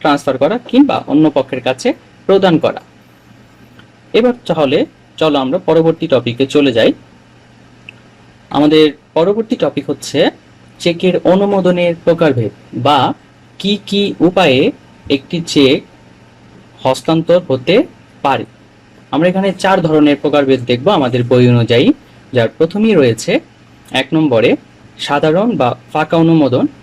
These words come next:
বা যাকে ইংরেজিতে বলা হয় ব্ল্যাঙ্ক এন্ডোর্সমেন্ট। এর অর্থটা কি? এর অর্থটা হচ্ছে চেকের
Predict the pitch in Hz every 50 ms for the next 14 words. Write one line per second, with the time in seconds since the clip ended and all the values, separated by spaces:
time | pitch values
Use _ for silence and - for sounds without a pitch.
0 | - - - - 127 123 127 127 - 147 151 170 175 170 180 170 - 175 160 147
1 | 139 143 156 151 139 131 117 120 120 - - - - - 123 117 123 131 143 160
2 | 175 180 180 - 139 139 135 135 127 117 - - 107 104 98 98 - - - -
3 | - - - - - - - - - - 143 160 160 - - - 294 285 - -
4 | 185 185 180 185 - 226 247 285 - - - 170 170 151 143 143 - - 180 190
5 | 190 170 165 165 - - - 143 185 277 - - - - - - - - 156 156
6 | - 196 196